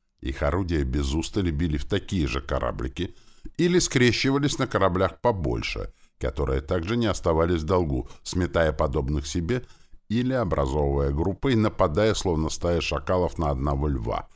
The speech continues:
на более крупные корабли. Этот, казалось бы, хаос, царивший в системе, на самом деле был подконтролен двум громадным кораблям,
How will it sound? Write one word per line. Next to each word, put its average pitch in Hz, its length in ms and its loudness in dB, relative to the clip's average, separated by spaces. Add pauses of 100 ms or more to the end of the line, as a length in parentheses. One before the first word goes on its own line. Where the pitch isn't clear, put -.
(340)
на 98 120 0
более 82 360 -4
крупные - 420 -8
корабли. - 480 -8 (1900)
Этот, 73 340 -4
казалось 76 460 0
бы, 69 140 -2
хаос, 69 380 0
царивший 71 520 -2
в - 40 -10
системе, 92 600 -4 (320)
на 101 160 2
самом 143 420 4
деле 131 220 4
был 107 180 2
подконтролен 107 760 2
двум 117 260 2
громадным 101 600 2
кораблям, 69 720 2